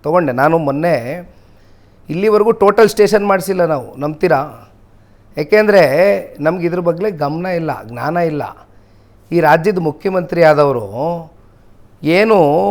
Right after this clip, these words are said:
ಪಿ ನಂಬರ್ ಜಮೀನಿತ್ತು, ಯಾಕೆಂದರೆ ಟೂ ತೌಸಂಡ್ ನೈನಿಂದ ಈಚೆಗೆ ಪಿ ನಂಬರ್ ಜಮೀನು ಕೊಂಡ್ಕೊಳ್ಳಿಕ್ಕೆ ಆಗೋದಿಲ್ಲ, ಕಾನೂನಿದೆ. Before that anybody can purchase ಪಿ ನಂಬರ್ ಜಮೀನು ಅಂತಕ್ಕಂಥದ್ದು ಇತ್ತು,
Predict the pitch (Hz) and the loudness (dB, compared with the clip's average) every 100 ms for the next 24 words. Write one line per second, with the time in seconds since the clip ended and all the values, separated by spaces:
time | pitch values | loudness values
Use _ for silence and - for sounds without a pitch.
0 | 190 - _ 185 208 214 208 190 160 151 | -4 -8 _ -8 -2 -2 0 0 0 -2
1 | 160 175 160 - - - - 165 - 196 | 0 -2 -4 -6 -14 -6 0 0 0 -2
2 | 202 190 190 165 151 190 190 165 175 175 | 0 0 0 0 -2 -2 -4 -4 -4 -4
3 | 170 202 202 175 180 175 160 156 151 151 | -2 -2 -4 -6 -2 -2 -2 -2 -4 -6
4 | 202 151 143 165 175 170 147 156 147 139 | -6 -8 -2 -2 0 4 4 4 2 -2
5 | - - _ _ _ - - 160 170 147 | -6 -20 _ _ _ -10 0 2 2 -2
6 | 117 - - _ _ _ _ _ _ 151 | -6 -14 -20 _ _ _ _ _ _ -8
7 | 156 202 208 190 220 214 170 180 196 208 | -4 2 2 4 0 0 -4 0 2 2
8 | 240 233 185 190 202 156 - 190 196 - | 2 2 2 2 0 -2 0 -2 -2 -4
9 | 165 156 165 156 151 147 147 139 139 131 | -2 0 0 -2 -2 -2 -2 -2 -6 -6
10 | 135 247 190 156 | 0 0 0 -4